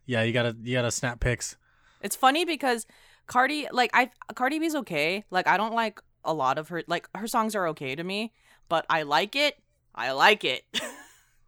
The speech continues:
Speaker 2: I like, I
Speaker 1: <laughs>
Speaker 2: like it. That's a
Speaker 1: Uh,
Speaker 2: that's, like, one of, like, I think that's, like, a really, really good song. That's, like, one, like, I Like It to me is, like, top, like, God tier, but then a lot of other Cardi B songs are like, eh,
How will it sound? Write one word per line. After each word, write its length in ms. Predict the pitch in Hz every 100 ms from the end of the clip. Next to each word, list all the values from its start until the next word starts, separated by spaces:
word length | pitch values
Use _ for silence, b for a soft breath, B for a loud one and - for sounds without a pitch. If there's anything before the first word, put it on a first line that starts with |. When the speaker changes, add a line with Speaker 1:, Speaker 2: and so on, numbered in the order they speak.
| _ _
Speaker 2:
I 140 | 147 165
like, 400 | 180 220 190 220
I 120 | 190
Speaker 1:
<laughs> 60 |
Speaker 2:
like 280 | 180 160 151
it. 220 | 123 120 -
That's 220 | 190 214
a 100 | 240
Speaker 1:
Uh, 840 | 135 147 143 143 139 139 135 135 127 _ - -
Speaker 2:
that's, 240 | 220 294
like, 200 | 370 403
one 200 | 320 311
of, 200 | 330 254
like, 240 | 233 208 -
I 120 | 214
think 320 | 269 359 415 -
that's, 200 | 277 -
like, 200 | 240 202
a 60 |
really, 500 | 156 196 220 214 196
really 360 | 185 202 185 165
good 200 | 156 147
song. 420 | - 147 117 120 - b b
That's, 180 | 233 269
like, 160 | 392 269
one, 220 | 269 269
like, 240 | 214 208 - b b -
I 140 | 247
Like 260 | 240 202 214
It 120 | 254
to 100 | 285
me 300 | 277 294 311
is, 160 | - 185
like, 220 | 175 139
top, 380 | - 190 190 - _ -
like, 200 | 170 139
God 320 | 143 156 180
tier, 380 | 247 233 247 262 _ 165
but 120 | 196
then 200 | 196 190 - -
a 100 | 170
lot 240 | 170 180
of 140 | 190 -
other 220 | 156 160
Cardi 260 | 180 170
B 80 | 160
songs 300 | 165 160 143
are 40 | 156
like, 160 | 180
eh, 500 | 247 214 175 156 151